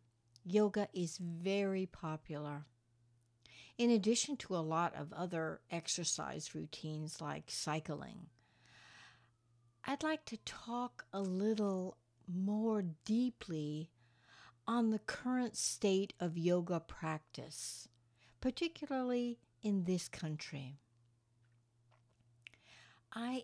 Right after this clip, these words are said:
am a firm believer in the benefits of Hatha Yoga. I have been a practitioner and teacher of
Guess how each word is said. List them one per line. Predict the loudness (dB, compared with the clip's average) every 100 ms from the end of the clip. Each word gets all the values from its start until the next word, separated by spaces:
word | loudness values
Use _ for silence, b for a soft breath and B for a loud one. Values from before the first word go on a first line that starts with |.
| 0
am | 2 4 2 0
a | -6
firm | -6 -14 -2 2 2 4 4 2
believer | 2 2 4 4 4 2 0 -2
in | -2 -2
the | -2 -2
benefits | -2 -2 -4 -6 -8 -8 -12 -14 -10
of | -8 -8 -6
Hatha | -4 -2 -4
Yoga. | -4 -4 -4 -6 -6 -12 _ _ _ _ _ _ _ _ _ _ _ _ _ _ _ B B B B
I | 6 6
have | 8 4 2 4
been | 6 6 4 0
a | -4
practitioner | -4 -2 -2 -4 0 2 2 0 0 0 -2 -6 -10 _ _ _ _ _ _ _ _ _ _ _ _ _ _ _ _ -10
and | -4 -4
teacher | -4 -4 -2 0 0 -2 -4 -6 -8
of | -8